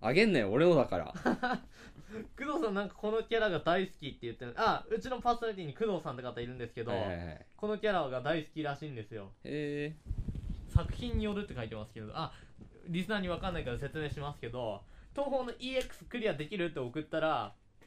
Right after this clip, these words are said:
Speaker 2: あの、ムタさんに送ったら、何、何の作品って聞いてきたね。何、何っすか？作品によるって書いてんすよ。
Speaker 1: 作品による。じゃあクリアできるのもあるんだよね。
Speaker 2: うん。
Speaker 1: いや、すげえな。
Speaker 2: おー。
Speaker 1: <laughs> 俺がクリアできんのは、クリアしたことあんのは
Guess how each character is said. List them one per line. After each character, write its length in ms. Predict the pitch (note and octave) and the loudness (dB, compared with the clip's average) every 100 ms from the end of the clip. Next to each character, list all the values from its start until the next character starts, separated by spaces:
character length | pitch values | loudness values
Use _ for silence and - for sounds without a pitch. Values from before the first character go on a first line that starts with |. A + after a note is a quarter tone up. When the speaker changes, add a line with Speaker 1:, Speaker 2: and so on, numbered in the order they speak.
| - | -8
Speaker 2:
あ 100 | E3+ | -4
の、 80 | D3+ | 0
ム 100 | D3+ | 0
タ 100 | D3+ | 0
さ 120 | C3+ | -2
ん 40 | |
に 60 | B2 | -6
送 160 | A#2 | -8
っ 40 | - | -6
た 120 | C#3+ | -2
ら、 260 | A#2+ C#3+ F3+ - - - | 0 -2 -4 -14 -16 -4
何、 400 | F#3 A3+ G3 - | -2 0 -4 -8
何 240 | D#3+ A#3 C4+ | 0 2 4
の 100 | A3 | 2
作 220 | - - | 6 8
品 200 | - F#3 | 8 8
っ 20 | |
て 100 | E3 | 6
聞 140 | - - | 6 4
い 20 | |
て 80 | B2+ | 2
き 80 | |
た 80 | - | -4
ね。 180 | A2 G#2+ - | -2 0 0
何、 320 | F#3 G#3 B2 - - - - - - - | 0 -2 -2 -4 -6 -6 -6 -8 -8 -6
何 180 | D3+ C#3 | -6 -6
っ 40 | |
す 80 | - | -8
か？ 160 | - - - - - - - - - | -14 -14 -18 -20 -20 -20 -20 -18 -10
作 200 | E3 - | -10 -6
品 140 | G#3+ | -4
に 60 | F3+ | -4
よ 80 | E3 | -2
る 100 | D#3+ | -4
っ 20 | |
て 80 | - | -6
書 100 | G#2+ | -8
い 40 | |
て 100 | G#2+ | -6
ん 80 | G#2 | -10
す 120 | - | -10
よ。 60 | G#2 | -14
Speaker 1:
作 120 | - | -14
品 280 | - C3 C3 | -6 -4 -2
に 80 | |
よ 140 | B2+ A#2 | 0 -2
る。 140 | A2+ | -2
じ 100 | - | -4
ゃ 20 | A2+ | -6
あ 40 | |
ク 120 | - | -4
リ 80 | B2+ | -2
ア 40 | B2+ | 0
で 100 | G2+ | 0
き 100 | A#2 | -2
る 60 | |
の 60 | F#2 | -4
も 140 | D#2 | -4
あ 20 | |
る 60 | G#2+ | -4
ん 100 | G2 | -4
だ 60 | - | -8
よ 60 | - | -12
ね。 160 | - - - | -16 -16 -12
Speaker 2:
う 20 | |
ん。 20 | A2+ G#2+ - - | -10 -10 -10 -10
Speaker 1:
い 20 | |
や、 140 | E2+ | -12
す 260 | F#2 - - | -12 -12 -6
げ 120 | F#2 | -4
え 60 | E2+ | -4
な。 80 | - - - - - | -8 -16 -18 -16 -6
Speaker 2:
お 340 | D3+ D#3 C#3 | 0 2 4
ー。 380 | C3 B2 A#2 A#2 G#2+ - - - - | 2 2 2 0 -2 -8 -12 -14 -14
Speaker 1:
<laughs> 560 | - - - - - - | -12 -10 -12 -12 -10 -4
俺 420 | F#2+ B2 C3+ C#3 | 0 2 2 2
が 320 | C3 C3 C3 | 0 -2 -2
ク 160 | - C3 | -2 0
リ 120 | C#3 | 2
ア 80 | B2 | 0
で 140 | G2 | -2
き 100 | G2 | -4
ん 60 | A2+ | -4
の 60 | |
は、 60 | F#2 | -4
ク 120 | - | -4
リ 100 | F#3+ | -2
ア 60 | G3 | -2
し 60 | |
た 100 | - | -2
こ 100 | B2 | -4
と 160 | A#2+ G#2 | -4 -4
あ 40 | |
ん 80 | G2 | -4
の 60 | |
は 60 | E2+ | -6